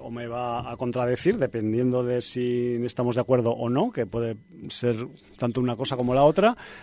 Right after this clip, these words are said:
Pero a mí, o sea, hay como una especie de, eh, valle del capítulo tres al capítulo siete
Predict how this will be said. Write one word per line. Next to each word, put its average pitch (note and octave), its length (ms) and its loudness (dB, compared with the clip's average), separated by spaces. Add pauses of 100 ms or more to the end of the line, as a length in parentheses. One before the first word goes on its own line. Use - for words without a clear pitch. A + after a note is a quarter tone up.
(160)
Pero F#3 340 12
a D#3 160 4
mí, G3 300 8
o E3 80 0
sea, C#3+ 360 8
hay F3+ 360 6 (100)
como D3 160 2
una E3+ 100 8
especie F3 440 4
de, D#3 400 6 (320)
eh, B2+ 560 2
valle B2+ 540 6 (100)
del B2+ 320 -2
capítulo E3+ 1300 6
tres E3 560 6
al B2 220 -2
capítulo E3 1300 6
siete G3 540 8